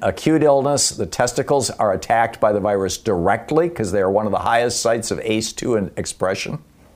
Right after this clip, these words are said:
This condition, quote, "frequently presents in men with erectile dysfunction."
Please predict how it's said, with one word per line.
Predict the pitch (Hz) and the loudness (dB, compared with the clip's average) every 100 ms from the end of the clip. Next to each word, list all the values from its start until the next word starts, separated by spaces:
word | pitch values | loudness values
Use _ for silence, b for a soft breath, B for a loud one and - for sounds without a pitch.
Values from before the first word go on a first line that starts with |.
| b b b b b - | b b b b b -4
This | 110 | 0
condition, | - 127 127 - 113 | 2 2 2 0 -4
quote, | - - 120 117 - | 0 2 2 0 -10
"frequently | - 160 170 160 139 | 0 2 2 2 0
presents | 139 131 127 131 127 | 0 2 2 2 0
in | 113 | 0
men | 120 120 | 0 2
with | 113 | 2
erectile | 101 101 131 - 131 123 101 | 2 2 0 -2 2 4 2
dysfunction." | 107 - - 113 113 160 | 0 -2 -2 -2 -2 -4